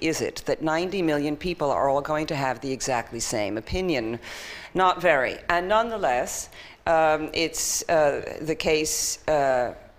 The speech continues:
certainly in Europe and even, and certainly in the United States, that most people have a stereotypical view of evangelicals as, I said, some kind of religio-political lemmings,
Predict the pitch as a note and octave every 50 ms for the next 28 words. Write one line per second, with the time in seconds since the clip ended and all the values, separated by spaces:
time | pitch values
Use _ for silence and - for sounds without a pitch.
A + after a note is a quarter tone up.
0 | _ _ _ _ _ _ - - F#3+ F3+ - F3 E3 D#3 D3+ C#3+ D3 D#3+ E3+ G3
1 | A3 A#3+ A#3+ - E3 D3 C#3+ C#3+ C#3+ - - D#3+ E3 D3+ D#3+ D3+ - - - D#3+
2 | D#3+ D#3+ D3+ D3 - A3 A3+ C4+ - D3+ D#3 D3 D3 D3 D3 C#3+ C3+ C3+ C3 B2
3 | C3+ C3+ - - C3 G#2 G#2+ G#2+ - - - D3 C#3 B2+ - - D#3+ D3+ C#3+ D3
4 | D3+ D3 - - - - - - E3 C#3+ - - C#3 B2+ B2 B2 - - C#3+ C3
5 | B2+ B2+ C3+ - - - C3 B2 A#2+ A#2+ A#2 A#2 A#2 - - C#3 A#2 - A2 A2+
6 | - - A#2+ A2+ A#2 A#2 A#2 A2+ C3+ D#3 E3+ E3 D#3 D3+ - C3 C3 C#3+ C3+ A#2+
7 | C3 B2+ C3 C3+ C3 B2 B2 B2 - - A2 A2+ G#2 - - - A#2 B2 B2 B2
8 | B2 - F2+ A#2 B2+ - - B2 A#2+ - - - B2+ - D#3 C#3 C3 A#2 B2+ A#2
9 | B2 C#3 C3 C3 C#3 B2+ - C#3 B2+ B2 - - D3 C3 A#2+ C3 - C3+ C3 C3+
10 | D#3 E3+ D#3+ D#3+ C#3+ C3 C3 B2+ -